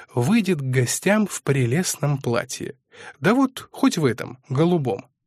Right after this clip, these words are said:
Сыщик взял манекен и подвинул впритык к приятелю. Подойдёт она к расхристанному кавалеру? Ох, сомневаюсь. Скорее сошлётся на головную боль и запрётся в спальне,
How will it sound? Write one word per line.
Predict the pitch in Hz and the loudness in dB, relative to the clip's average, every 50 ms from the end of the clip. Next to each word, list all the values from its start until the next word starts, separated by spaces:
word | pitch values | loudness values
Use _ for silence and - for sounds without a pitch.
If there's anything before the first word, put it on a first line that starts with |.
| _ _ | _ _
Сыщик | - - - - 131 127 123 - - 123 113 - 127 | -6 -2 0 0 0 0 0 0 -2 -2 -2 -2 -2
взял | 117 117 120 117 113 | -2 0 2 2 2
манекен | 110 113 113 113 113 113 - - 233 233 220 | 2 0 0 0 -2 -4 -2 0 2 2 2
и | - - 143 | 0 -2 -4
подвинул | 127 - 120 120 120 160 226 226 220 208 202 | -2 0 -2 0 2 2 4 4 4 2 0
впритык | - - - 139 123 120 - 156 156 151 - | -2 -2 -2 0 0 0 -2 -4 -4 -4 -6
к | - - | -12 -6
приятелю. | - 147 147 131 120 113 117 - - 95 - - _ _ _ _ _ - - - - - _ _ _ - | -4 -2 0 0 0 -2 -4 -6 -10 -10 -10 -12 _ _ _ _ _ -20 -20 -20 -20 -20 _ _ _ 2
Подойдёт | 131 131 139 190 233 233 320 302 269 - | 2 4 4 4 2 4 4 2 4 4
она | 156 127 120 110 104 123 - _ _ | 2 2 2 0 0 -4 -10 _ _
к | - - | -2 2
расхристанному | 165 165 160 - - - 175 147 123 - - 123 120 120 120 120 117 | 2 2 2 0 0 0 0 0 0 0 0 0 2 2 2 0 2
кавалеру? | - 139 151 175 185 175 131 113 - - - _ _ _ _ _ _ _ - - - - _ - | 2 4 4 4 4 2 2 0 -2 -6 -10 _ _ _ _ _ _ _ -20 -20 -20 -14 _ 0
Ох, | 160 208 226 - - | 2 2 2 2 0
сомневаюсь. | - - 202 214 220 220 208 151 135 156 185 190 165 127 113 - - - - _ _ _ _ - | -2 2 2 4 4 4 4 4 4 4 4 4 2 2 0 -2 -6 -10 -12 _ _ _ _ -12
Скорее | - - - 131 127 156 180 165 | -8 -4 0 2 4 4 4 2
сошлётся | - - 156 143 - - 139 170 160 - - | 2 0 -2 -2 0 0 0 0 0 2 2
на | 147 147 151 139 | 2 4 4 4
головную | 143 143 151 147 151 160 160 160 143 | 4 4 4 4 4 4 4 2 2
боль | 127 123 127 160 151 123 127 - - - - - | 2 2 2 4 2 2 0 -4 -12 -20 -12 -4
и | - 151 | 0 0
запрётся | 147 147 160 135 165 175 196 180 - - 170 | 2 2 2 2 2 2 2 2 2 0 -2
в | 147 | -2
спальне, | - - - - 143 170 180 180 151 127 120 - - | -2 -4 -2 0 2 2 4 2 2 0 0 -4 -6